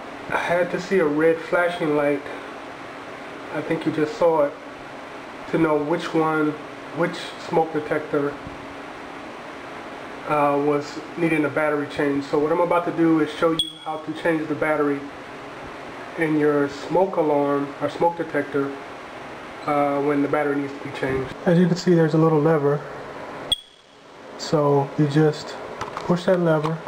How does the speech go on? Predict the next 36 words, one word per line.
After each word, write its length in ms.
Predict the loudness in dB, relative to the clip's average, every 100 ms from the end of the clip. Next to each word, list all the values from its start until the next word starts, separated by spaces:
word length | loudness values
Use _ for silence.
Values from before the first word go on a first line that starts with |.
| -12 -12 -12 -12 -12 -6 2
it 60 | 2
opens 320 | 4 4 4
up, 220 | 2 2 -4 -8 -6 -6 -10 -10 -10 -10 -12 -12 -12 -12 -12 2
and 100 | 4
you 60 | 4
pull 320 | 4 4 4
out 260 | 4 2 2
the, 320 | 4 4 4
uh, 320 | 4 2 -2 -4 0
battery 360 | 2 4 4
that's 360 | 4 0 -2 -4 0
bad. 300 | 2 2 2
And 100 | 2
I 60 |
kinda 260 | 2 2 4
look 220 | 4 4
at 160 | 2 0 -6 -16 -14 -14 -4
the 80 | 2
position. 420 | 2 4 2 4 0
You 60 |
see 120 | 2
the 80 | 2
big 220 | 2 0
head 420 | 2 4 4 4 2
is 80 | 2
on 120 | 4
the 80 | 6
left, 280 | 4 4 0 -12 -14 -12 -12 -10 -10 -10 -10 0
and 80 | 0
the 20 |
smaller 480 | 4 4 6 6 6
one 200 | 6 4
is 160 | 4
on 160 | 2 4
the 60 | 4
right. 320 | 4 2